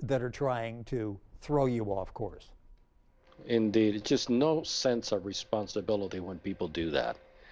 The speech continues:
Speaker 2: We have to own up to what we feel and what we do. It's our responsibility, and even if some astral force pinches us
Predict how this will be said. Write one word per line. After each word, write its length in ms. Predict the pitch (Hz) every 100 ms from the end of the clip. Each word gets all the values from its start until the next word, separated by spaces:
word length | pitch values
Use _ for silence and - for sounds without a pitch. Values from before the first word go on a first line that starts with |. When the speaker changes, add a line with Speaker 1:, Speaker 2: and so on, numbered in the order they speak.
| - - -
Speaker 2:
We 160 | 107 127
have 240 | 139 131 -
to 120 | -
own 280 | 123 123 117
up 260 | 110 117 -
to 120 | 101
what 300 | 95 113 -
we 80 | 117
feel 480 | - 113 110 110 101
and 120 | 92
what 220 | 101 101
we 120 | 104
do. 320 | 92 95 82 69 - - -
It's 200 | 104 -
our 100 | 127
responsibility, 960 | 131 - 127 117 107 120 131 131 170 - - - -
and 140 | 113 110
even 320 | 156 233 226 127
if 80 |
some 240 | - 117 117 -
astral 380 | 139 - -
force 520 | - - 127 107 - - - - - -
pinches 480 | - 175 - 107 -
us 300 | - -